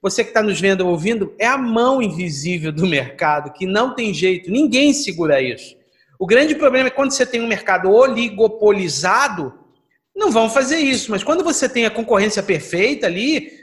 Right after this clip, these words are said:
muita gente num produto que se um sair, o outro não,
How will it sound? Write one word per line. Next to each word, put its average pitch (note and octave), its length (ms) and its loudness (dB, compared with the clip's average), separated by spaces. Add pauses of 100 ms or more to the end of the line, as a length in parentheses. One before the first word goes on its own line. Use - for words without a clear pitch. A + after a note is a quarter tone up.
(140)
muita C4 440 2
gente A3 460 -2
num A3 160 0
produto A3+ 480 -2
que - 160 -14
se B3+ 240 -2
um C#4+ 120 4
sair, A3+ 680 -2 (280)
o G#3+ 100 0
outro A#3 440 4
não, G#3 180 0